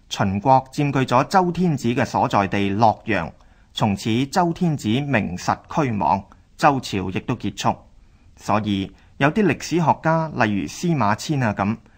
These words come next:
就以秦昭襄王嘅年號直接承繼周朝啦。秦昭襄王晚年，秦國已經設立咗十二個郡，而韓、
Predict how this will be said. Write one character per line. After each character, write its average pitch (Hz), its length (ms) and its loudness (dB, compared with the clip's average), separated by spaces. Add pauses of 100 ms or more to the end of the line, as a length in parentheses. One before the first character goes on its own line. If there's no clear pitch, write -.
(100)
就 147 140 0
以 139 180 0
秦 98 360 -2
昭 214 240 -2
襄 190 280 2
王 95 220 0
嘅 123 80 2
年 98 220 -4
號 104 400 0
直 131 100 -2 (100)
接 - 160 -4
承 90 360 -6
繼 107 200 2
周 117 280 0
朝 98 260 -8
啦。 95 180 -2 (1600)
秦 123 240 0
昭 233 180 0
襄 220 180 2
王 110 240 4
晚 120 220 4
年， 98 300 0
秦 107 280 -2
國 147 280 4
已 143 100 0
經 190 180 2
設 175 140 -2
立 127 60 4 (120)
咗 127 160 2
十 160 140 -2
二 107 340 0
個 110 220 4
郡， 95 140 -4 (500)
而 110 80 -2 (100)
韓、 98 440 2